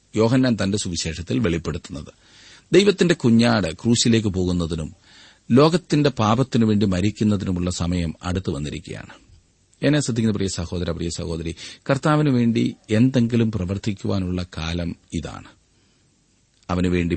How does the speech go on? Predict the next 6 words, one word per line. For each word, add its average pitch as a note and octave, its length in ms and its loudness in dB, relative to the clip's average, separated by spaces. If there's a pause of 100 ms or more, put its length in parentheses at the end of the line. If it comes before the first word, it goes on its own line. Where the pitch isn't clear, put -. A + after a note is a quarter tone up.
(100)
പ്രവർത്തിപ്പാൻ F2+ 560 -4
കഴിയാത്ത F2 600 -4 (240)
ഒരു E2+ 180 -4
ശീതകാലം E2 680 -4
അടുത്തു E2 260 -8
വരുന്നു. G#1 300 -12